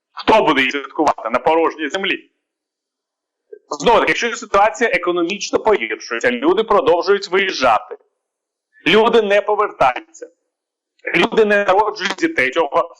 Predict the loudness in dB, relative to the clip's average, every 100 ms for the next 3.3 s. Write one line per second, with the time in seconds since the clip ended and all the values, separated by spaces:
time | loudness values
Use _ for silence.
0 | _ -8 -4 -2 -2 2 0 2 -2 0
1 | 0 -2 -2 -2 0 0 -4 -4 -2 -2
2 | 0 0 0 -2 -4 -2 -4 -2 -2 -2
3 | -4 -8 -8